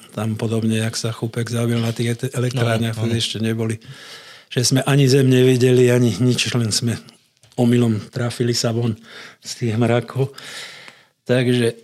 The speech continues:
Speaker 1: mal som obavu, ale tam sme krásne vysoko preleteli, už som si myslel, jak, že jak fas-, pri Hodonine bolo ťažko a Jano začal uhýbať pred tým počasím a už Jirka začal kričať, že:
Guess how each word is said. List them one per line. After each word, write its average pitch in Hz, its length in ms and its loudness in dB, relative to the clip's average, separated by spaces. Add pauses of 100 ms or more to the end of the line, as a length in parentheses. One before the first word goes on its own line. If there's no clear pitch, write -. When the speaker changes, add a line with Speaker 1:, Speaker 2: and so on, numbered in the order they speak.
(380)
Speaker 1:
mal 123 180 2
som 131 160 4
obavu, 123 320 2
ale 110 200 -2
tam 101 200 -2
sme - 160 -2
krásne 107 480 0
vysoko 110 400 -2
preleteli, 107 560 -4
už - 80 -2
som 110 180 -2
si 101 140 -4
myslel, 110 420 -4
jak, 104 220 -8
že - 180 -8
jak 107 180 -6
fas-, - 280 -8 (1160)
pri 208 160 4
Hodonine 131 440 6
bolo 120 280 2 (160)
ťažko 160 640 0
a 120 120 -4 (200)
Jano 127 240 0
začal 123 360 -2
uhýbať 123 440 0
pred 120 200 -4
tým 117 200 -2
počasím 123 640 0
a - 80 -8 (480)
už 113 240 -6
Jirka 120 400 -2
začal 117 320 -2
kričať, 117 460 -2
že: 107 140 -4